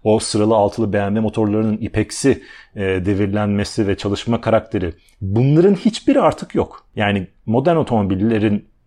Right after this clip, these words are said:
testine baktığınız zaman bunların hiçbiri yok. Bunun yerine şarj süresi, efendime söyleyeyim pil ömrü, menzil, ekranın boyutu,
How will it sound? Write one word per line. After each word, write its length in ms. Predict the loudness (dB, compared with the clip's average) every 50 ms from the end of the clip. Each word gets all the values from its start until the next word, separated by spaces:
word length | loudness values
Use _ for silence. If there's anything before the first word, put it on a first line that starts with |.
| _
testine 460 | -2 0 0 0 0 -2 -4 -2 0 0
baktığınız 480 | 0 -2 -2 -2 -4 -2 -2 -2 -2
zaman 300 | -4 -2 -2 -2 -2 -4 -6 _ _ _ _ _ _ _ _ -2
bunların 360 | 0 2 2 2 2 2 0
hiçbiri 340 | 0 -2 -4 -4 0 0 2
yok. 320 | 2 2 2 0 -6 -20 _ _ _ _ _ -4
Bunun 200 | -2 0 0 2
yerine 300 | 0 0 0 -2 -4 -6
şarj 340 | -8 -6 -2 0 0 0 -2
süresi, 500 | -4 -10 -10 -8 -8 -8 -8 -10 -10 -12 _ _ _ _ _ -14
efendime 340 | -10 -8 -6 -4 -4 -4 -4
söyleyeyim 360 | -4 -4 -4 -4 -4 -6 -8 -10 _
pil 200 | -6 -6 -4 -4
ömrü, 380 | -6 -10 -10 -8 -6 -6 -6 -6 -8 _ _ _ _ _ _
menzil, 680 | -8 -6 -4 -2 0 0 2 2 0 0 -2 -2 -4 -4 -6 _ _ _ _ _ _ -4
ekranın 640 | -4 -4 -4 -4 -4 -2 -2 -2 -2 -4 -2 0
boyutu, 440 | 2 2 2 2 0 -4 -6 -8